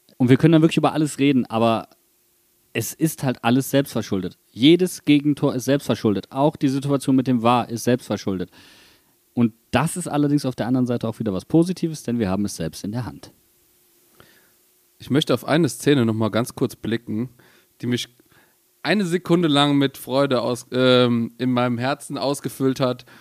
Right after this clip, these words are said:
Speaker 2: und, ähm, dann aberkannt wurde. Und zwar das, das Tor, den, äh, Ball, den Lee über Gikiewicz gelupft hat. Ey,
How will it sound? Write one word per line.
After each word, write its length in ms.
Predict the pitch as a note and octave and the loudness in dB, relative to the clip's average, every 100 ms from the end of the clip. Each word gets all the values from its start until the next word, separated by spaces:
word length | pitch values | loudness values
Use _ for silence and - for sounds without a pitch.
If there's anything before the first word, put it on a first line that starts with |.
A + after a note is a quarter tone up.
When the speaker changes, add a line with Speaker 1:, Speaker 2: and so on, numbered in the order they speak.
| _ | _
Speaker 2:
und, 340 | - B2 A#2+ - | -10 -8 -8 -4
ähm, 460 | B2 A#2 A#2 A2+ | 0 2 0 -2
dann 200 | G#2+ A#2+ | -2 -2
aberkannt 440 | A#2 A2+ - A#2 A2 | -2 -6 -4 -6 -4
wurde. 220 | A2 A2+ | -4 -2
Und 120 | A2+ | -4
zwar 140 | - A2 | -6 -6
das, 220 | G#2+ - | -8 -8
das 180 | A2+ - | -10 -2
Tor, 320 | C3 C3 C3 | 2 4 2
den, 300 | A#2 A2+ A2+ | 0 -2 -4
äh, 220 | A2 A#2 | -4 -4
Ball, 180 | G#2+ A#2+ | -2 0
den 140 | B2 A#2 | 0 0
Lee 300 | A#2 C3 C3+ | 2 4 4
über 440 | B2+ A#2+ A#2+ A2 - - - - | 2 0 2 0 -4 -20 -20 -10
Gikiewicz 500 | D3 D3 B2 C3+ - | -2 0 0 -2 0
gelupft 420 | C3+ C3 C3+ - | 2 4 2 0
hat. 180 | B2+ B2+ | 2 2
Ey, 240 | C3 | 2